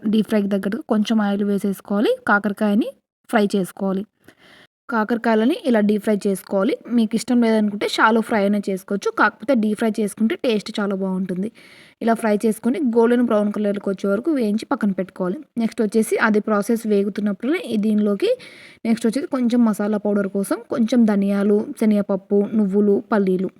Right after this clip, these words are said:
ఇవి వేయించి పక్కన పెట్టుకోవాలి. ఇలా చిన్న మసాలా పట్టి పెట్టుకున్నాం అనుకో, కాకరకాయ ఫ్రై కానీ, పొటాటో ఫ్రై కానీ, ఏ ఫ్రై చేసుకున్నప్పుడైనా కొంచెం ఈ పౌడర్ చల్లుకుంటే టేస్ట్ చాలా బాగుంటుంది. ఇది ఒట్టి కాకరకాయలోకే కాదండి, ఏ ఫ్రైలోకైనా యూజ్ చేసుకోవచ్చు, చాలా బాగుంటుంది. ఇలా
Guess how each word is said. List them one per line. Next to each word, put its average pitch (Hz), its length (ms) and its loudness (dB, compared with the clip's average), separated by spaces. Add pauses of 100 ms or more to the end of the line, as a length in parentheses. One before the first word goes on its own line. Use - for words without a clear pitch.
(380)
ఇవి 233 220 2
వేయించి 220 360 4
పక్కన 226 300 2
పెట్టుకోవాలి. 185 440 -4 (280)
ఇలా 226 140 0 (100)
చిన్న 214 160 -2 (100)
మసాలా 214 340 -2
పట్టి 190 200 -4
పెట్టుకున్నాం 202 380 -2
అనుకో, 220 140 -2 (140)
కాకరకాయ 220 640 -2
ఫ్రై 196 120 0 (120)
కానీ, 196 180 -2 (100)
పొటాటో 220 380 0
ఫ్రై 202 140 -2 (100)
కానీ, 196 220 -2 (440)
ఏ 226 40 6 (100)
ఫ్రై 240 120 2 (100)
చేసుకున్నప్పుడైనా 214 680 0 (140)
కొంచెం 233 300 -4 (140)
ఈ 226 40 4 (100)
పౌడర్ 214 300 2
చల్లుకుంటే 208 480 0
టేస్ట్ 208 320 0
చాలా 196 180 -4 (100)
బాగుంటుంది. 190 500 -4 (420)
ఇది 214 120 2
ఒట్టి 214 240 0
కాకరకాయలోకే 220 720 0
కాదండి, 208 340 0 (140)
ఏ - 20 4 (120)
ఫ్రైలోకైనా 214 560 0
యూజ్ 214 180 0
చేసుకోవచ్చు, 208 400 -2 (100)
చాలా 214 200 0 (100)
బాగుంటుంది. 190 460 -4 (800)
ఇలా 247 140 4